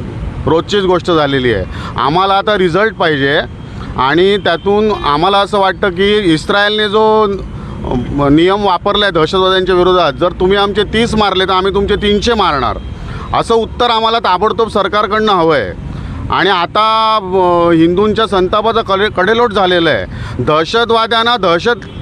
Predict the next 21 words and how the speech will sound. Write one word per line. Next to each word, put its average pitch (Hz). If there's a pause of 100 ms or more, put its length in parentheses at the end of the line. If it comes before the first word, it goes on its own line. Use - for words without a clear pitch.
(100)
वाटेल 180
असं 175
वातावरण 214
देशात 202
निर्माण 202
करावं 208
लागेल 160
आपल्याला. 127 (600)
दहशतवादी 214
खुलेआमपणे 214
कोणीही 196
बंदूक 190
उचलणार 214
आणि 214
गोळ्या 190
मारणार, 208
याला 196
काही 202
हिंमत 208
लागत 226
नाही, 175